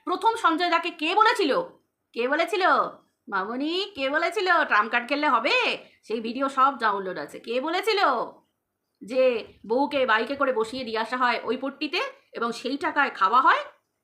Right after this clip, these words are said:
এবং সেখানে কিছু ভিউয়ার্সও কমেন্ট করেছিল, ভালো ভালো ভিউয়ার্স,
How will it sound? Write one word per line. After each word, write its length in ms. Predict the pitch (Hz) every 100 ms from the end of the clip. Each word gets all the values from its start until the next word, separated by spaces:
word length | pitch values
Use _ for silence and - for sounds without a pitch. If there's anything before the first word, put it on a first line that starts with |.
| -
এবং 220 | 233 302
সেখানে 260 | 294 262 311
কিছু 180 | 311 285
ভিউয়ার্সও 420 | 240 302 330 392
কমেন্ট 300 | 320 320 330
করেছিল, 340 | 330 320 285
ভালো 320 | 196 185 247
ভালো 200 | 349 392
ভিউয়ার্স, 460 | 359 320 285 202 -